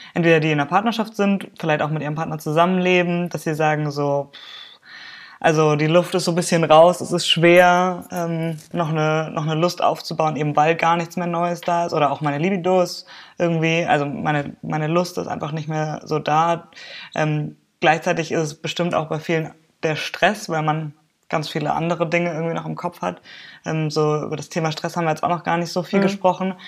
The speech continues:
Speaker 1: Aber was wären da so wirklich so Hands-on-Tipps, dass du sagst, so,
Speaker 2: Mhm.
Speaker 1: wie man damit umgeht und,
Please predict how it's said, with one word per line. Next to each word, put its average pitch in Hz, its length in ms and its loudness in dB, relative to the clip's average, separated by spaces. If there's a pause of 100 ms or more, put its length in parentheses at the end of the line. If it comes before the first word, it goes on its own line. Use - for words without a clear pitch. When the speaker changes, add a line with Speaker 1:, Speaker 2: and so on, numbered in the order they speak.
(400)
Speaker 1:
Aber 165 160 4
was 180 220 4
wären 175 160 4
da 175 180 8
so 170 80 -2
wirklich 175 240 -4
so 165 180 0
Hands-on-Tipps, 160 760 0
dass 156 180 -2
du 151 80 -6
sagst, 151 340 -2
so, 151 80 -2
Speaker 2:
Mhm. 147 320 0 (680)
Speaker 1:
wie 185 80 2
man 160 120 4
damit 151 280 6
umgeht 160 600 0
und, 147 460 -2